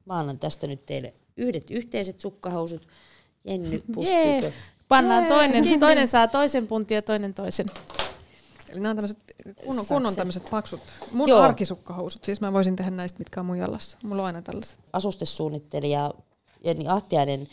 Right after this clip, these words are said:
Speaker 1: halusi tehdä hyvin yksinkertaiset ja käyttää nimenomaan tämmöisiä paksumpia polyesterisiä sukkahousuja. Nyt sitten molemmat ottaa sen yhden puntin.
Speaker 3: Mhm.
Speaker 1: Ja sitten täällä on teille vaikka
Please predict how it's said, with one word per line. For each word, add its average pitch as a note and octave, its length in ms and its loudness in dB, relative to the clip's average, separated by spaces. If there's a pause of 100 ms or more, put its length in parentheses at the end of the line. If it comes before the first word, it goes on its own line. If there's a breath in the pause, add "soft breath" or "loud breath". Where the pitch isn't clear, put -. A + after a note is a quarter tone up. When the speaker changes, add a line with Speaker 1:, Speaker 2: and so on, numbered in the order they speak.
(480 loud breath)
Speaker 1:
halusi B3+ 360 4
tehdä D4+ 340 4 (100)
hyvin C#4+ 280 0
yksinkertaiset F#3+ 880 0
ja E3+ 380 0
käyttää G#3 340 2
nimenomaan F#3+ 420 -4
tämmöisiä D#3+ 280 -4 (160)
paksumpia D3+ 600 -4
polyesterisiä C#3 840 -4
sukkahousuja. A#2 840 -10 (480)
Nyt F#4 240 -6
sitten C4 400 -4
molemmat B3 420 -4
ottaa F3 300 -2
sen D#3+ 260 -6 (540)
yhden G3+ 300 -6
puntin. A3+ 640 -4
Speaker 3:
Mhm. D#3+ 100 -16
Speaker 1:
Ja E3+ 60 -6
sitten B3+ 340 -2
täällä G#3+ 240 4
on F3 100 0
teille D#3+ 260 0
vaikka D#3 280 -4